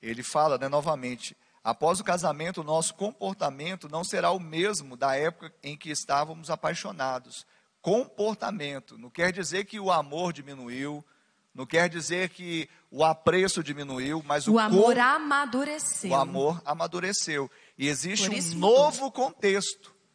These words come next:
Speaker 1: Um novo contexto. O amor não diminuiu. O amor verdadeiro nem acaba. Não é verdade? Mas existe um novo contexto. E o contexto é que muda comportamento.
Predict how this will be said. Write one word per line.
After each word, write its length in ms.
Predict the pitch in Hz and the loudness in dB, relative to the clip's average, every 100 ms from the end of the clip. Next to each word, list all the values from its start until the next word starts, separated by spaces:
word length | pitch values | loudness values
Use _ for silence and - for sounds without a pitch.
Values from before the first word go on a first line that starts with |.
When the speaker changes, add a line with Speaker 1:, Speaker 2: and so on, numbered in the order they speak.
| _ _ _ _ _ - | _ _ _ _ _ -8
Speaker 1:
Um 140 | 139 | -6
novo 480 | 143 151 226 269 247 | 0 4 6 6 0
contexto. 540 | 247 262 185 180 - 160 | -6 -4 0 0 0 2
O 40 | |
amor 300 | 156 190 254 | 2 2 0
não 160 | 247 226 | -2 -6
diminuiu. 520 | 196 180 151 127 117 | -8 -6 -4 -2 0
O 60 | 170 | -2
amor 380 | 175 180 311 - _ - | 0 -2 -4 -10 _ -4
verdadeiro 480 | 170 175 170 185 | 0 2 0 -2
nem 180 | 190 214 | -4 -4
acaba. 640 | 277 - 165 196 185 120 _ _ _ _ _ _ _ _ _ _ _ _ _ - | -4 -2 -2 -2 -4 -12 _ _ _ _ _ _ _ _ _ _ _ _ _ -20
Não 100 | - | -14
é 20 | |
verdade? 540 | 113 120 175 190 165 - - _ | -10 -2 0 0 -4 -20 -20 _
Mas 500 | - 131 151 170 - - _ _ _ _ _ - | -2 2 4 2 0 -6 _ _ _ _ _ -4
existe 380 | 139 139 160 190 | -4 -2 -4 -2
um 40 | |
novo 220 | 185 180 | -2 -4
contexto. 800 | 202 220 - 202 202 - - - _ _ _ _ | -6 -8 -4 -2 -2 -4 -8 -20 _ _ _ _
E 100 | 131 | -4
o 80 | 135 | -4
contexto 640 | 185 185 160 190 226 - 190 | 0 0 2 0 2 0 -4
é 40 | |
que 140 | - | -4
muda 400 | 160 170 254 240 | -6 -6 -2 -2
comportamento. 1300 | - 214 262 - - 233 208 - 208 170 160 156 - | -4 -6 -6 -4 -2 -2 -2 -8 -6 -4 -6 -8 -20